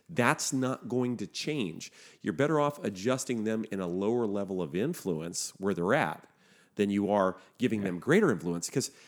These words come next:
Speaker 1: 'cause here's the thing, the worse a car gets out of alignment, the greater pressure that has to be exerted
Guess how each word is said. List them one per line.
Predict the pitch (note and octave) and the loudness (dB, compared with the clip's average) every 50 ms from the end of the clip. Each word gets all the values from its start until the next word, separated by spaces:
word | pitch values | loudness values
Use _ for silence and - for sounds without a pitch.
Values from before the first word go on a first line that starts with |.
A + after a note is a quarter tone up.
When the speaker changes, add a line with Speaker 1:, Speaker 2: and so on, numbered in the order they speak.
| - - | -10 -4
Speaker 1:
'cause | - C3+ | -4 -2
here's | C#3+ A#3+ C4 F3 | 0 0 0 -2
the | B2+ | 0
thing, | - D3 A2 F2 E2 | 0 0 0 0 0
the | F#2+ | -2
worse | G2 A2+ C#3 E3+ F#3+ F#3 - | 0 2 2 0 0 0 -2
a | A#2 | -6
car | - - D3+ C3 C3+ | -4 -2 -2 -2 0
gets | A#2+ C3 B2 - | 0 -2 0 0
out | B2+ B2 | 0 -2
of | A#2 F#2+ | 0 -2
alignment, | F#2+ F#2+ F#2+ G#2 A#2 C#3 E3 F#3+ G3 G#3 - _ _ - - - _ _ | 0 0 0 0 0 -2 -2 -4 -4 -6 -10 _ _ -20 -20 -20 _ _
the | - A2 | -4 -4
greater | G2+ - A#2+ B2 B2 A2 | 0 2 2 4 4 2
pressure | F#2 - - - - - C3 B2 - - G#2+ | 0 -2 -10 -8 -4 -4 -4 -4 -2 -4 -4
that | F2 F2 | -4 -4
has | F#2 G#2 G2 - | -4 -4 -6 -6
to | - | -6
be | E2 F2+ F2+ | -2 -2 -2
exerted | E2 C#2+ D#2+ D#2+ - G#2 G#2+ A#2 A2 F#2 D#2+ D#2 D2+ | -2 -2 -6 -4 -2 0 0 0 0 0 -2 -2 -6